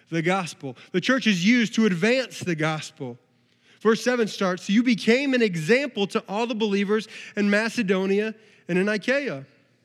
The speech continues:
Paul commends the church for being an example. And this word example in the Greek literally is used to describe a seal that, that marked wax or a stamp that minted coins.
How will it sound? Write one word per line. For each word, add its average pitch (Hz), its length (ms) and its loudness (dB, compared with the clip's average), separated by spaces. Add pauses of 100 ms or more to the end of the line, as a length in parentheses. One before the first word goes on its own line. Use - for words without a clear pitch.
(360)
Paul 247 260 -2
commends 208 500 0
the 180 80 -4
church 180 340 -4
for 175 100 -6
being 202 260 0
an 190 100 0
example. 165 800 -2 (240)
And 208 100 2
this 233 200 0
word 254 260 0
example 220 560 0
in 208 60 0
the 185 80 0
Greek 202 360 -6 (300)
literally 220 460 2
is 185 240 2
used 240 240 2
to 226 80 0
describe 208 460 0
a 180 100 2
seal 214 580 0 (380)
that, 190 300 0
that 196 120 0
marked 202 340 -2
wax 190 760 -6 (260)
or 202 200 0
a 190 60 0
stamp 233 640 0
that 185 200 -2
minted 185 480 0
coins. 147 640 -4